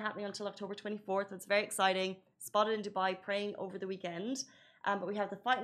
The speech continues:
nights, which are still to come. October tenth, U F C Fight Night, Moraes versus Sandhagen. October seventeenth, Fight Night, Ortega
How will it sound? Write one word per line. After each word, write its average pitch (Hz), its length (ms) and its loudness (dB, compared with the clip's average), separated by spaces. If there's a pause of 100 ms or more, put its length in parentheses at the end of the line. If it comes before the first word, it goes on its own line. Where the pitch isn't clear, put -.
nights, 226 200 0
which 202 180 -10
are 185 160 -10
still 220 280 -4
to 190 60 -8 (140)
come. 233 200 0
October 196 400 -8 (180)
tenth, 240 340 -4
U 208 160 -4
F - 60 -
C 196 180 -12
Fight 196 240 -4
Night, 190 180 -4 (360)
Moraes 202 360 2
versus 190 320 -8
Sandhagen. 220 600 -2 (380)
October 202 320 -6
seventeenth, 196 760 -6 (120)
Fight 214 240 0
Night, 196 140 0 (100)
Ortega 208 360 -4